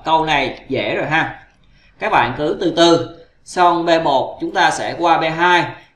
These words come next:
Và từ bài năm của B một thì nó đã khó rồi nha. Không có đơn giản thế này đâu. Rồi, đúng rồi, Khánh Linh luôn. À, hơi lag hả Trang ha?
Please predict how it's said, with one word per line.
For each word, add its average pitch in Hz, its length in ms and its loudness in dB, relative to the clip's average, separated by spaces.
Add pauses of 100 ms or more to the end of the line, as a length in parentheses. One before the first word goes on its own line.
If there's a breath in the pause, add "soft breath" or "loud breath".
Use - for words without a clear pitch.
(120)
Và 151 400 2
từ 147 240 0
bài 135 200 0
năm 160 280 -2
của 165 60 -8
B 170 60 -4 (140)
một 135 280 -2
thì 127 100 -6
nó 151 120 -6
đã - 140 -4
khó 170 380 0
rồi 156 120 0
nha. 151 400 -2
Không 151 200 -8
có 190 100 -4
đơn 180 300 2
giản 127 260 -4
thế 190 80 -8
này 143 160 -2
đâu. 147 440 0 (300)
Rồi, 151 300 2 (680)
đúng 165 220 -4
rồi, 196 240 2
Khánh 220 160 -6
Linh - 200 -4
luôn. - 400 2 (1300)
À, 160 300 2
hơi 185 220 2
lag 220 260 4
hả 185 140 -2
Trang 185 180 -2
ha? 190 420 0